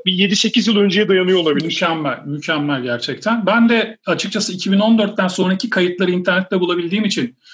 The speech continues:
Speaker 2: e, onları dinleme şansım oldu. Hala dinliyorum, bitirmedim bütün kayıtları. Tavsiye de ederim buradan herkese. Aslında bizim yaptığımız şey de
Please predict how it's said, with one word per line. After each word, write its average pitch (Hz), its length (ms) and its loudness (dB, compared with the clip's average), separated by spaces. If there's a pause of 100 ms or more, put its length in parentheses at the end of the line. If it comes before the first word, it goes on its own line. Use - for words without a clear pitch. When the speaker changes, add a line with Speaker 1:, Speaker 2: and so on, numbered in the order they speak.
(320)
Speaker 2:
e, 143 140 -2
onları 170 360 0
dinleme 139 400 0
şansım 135 420 -2
oldu. 147 180 -2
Hala 175 480 0
dinliyorum, 139 480 0
bitirmedim 151 480 0
bütün 127 220 -2
kayıtları. 135 560 -4
Tavsiye 156 440 0
de 160 100 2
ederim 156 300 0
buradan 127 220 -4
herkese. 123 460 -6 (360)
Aslında 214 320 2
bizim 240 200 6
yaptığımız 226 420 2
şey 254 260 2
de 220 260 0